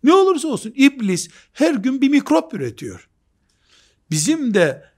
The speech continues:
üretilmiş mikroplara karşı farklı çalışma al-, alanlarımız, farklı dillerimiz, farklı yeteneklerimiz olması gerekiyor. İnsanların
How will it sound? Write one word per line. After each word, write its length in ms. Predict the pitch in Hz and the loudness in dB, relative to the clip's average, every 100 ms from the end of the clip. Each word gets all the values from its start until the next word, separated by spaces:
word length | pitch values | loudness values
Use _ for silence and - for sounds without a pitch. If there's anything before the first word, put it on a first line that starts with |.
| _ _ | _ _
üretilmiş 760 | 175 262 269 277 269 294 - 226 | 2 2 0 -2 -2 -2 -4 -4
mikroplara 800 | 240 - 233 226 214 208 208 202 | -6 0 -2 0 -2 0 -2 -2
karşı 520 | 175 160 - 220 214 _ _ _ | -4 -4 -6 -8 -10 _ _ _
farklı 540 | 156 151 151 262 285 | 2 4 4 -2 -4
çalışma 800 | 202 202 202 - 247 226 - _ - | -2 -2 -2 -2 -2 -2 -6 _ -4
al-, 300 | 185 190 - | -2 -2 0
alanlarımız, 800 | 160 170 175 185 190 233 254 - _ _ _ _ - | 4 6 6 4 2 0 -2 -6 _ _ _ _ -2
farklı 680 | 147 170 185 - 262 156 | 6 6 4 -2 -4 -2
dillerimiz, 760 | 151 190 196 196 208 226 208 - _ _ | 0 0 2 2 2 0 -2 -12 _ _
farklı 400 | - 139 143 262 | 0 0 0 -4
yeteneklerimiz 920 | 214 165 185 190 202 226 233 262 - - _ _ | 0 0 0 0 0 -2 -2 -2 -4 -14 _ _
olması 460 | 208 247 262 240 277 | 4 6 2 0 -2
gerekiyor. 460 | 233 208 185 147 | -2 -2 -2 -6
İnsanların 800 | 175 160 170 202 208 214 254 185 | -2 -2 0 0 0 0 -2 -4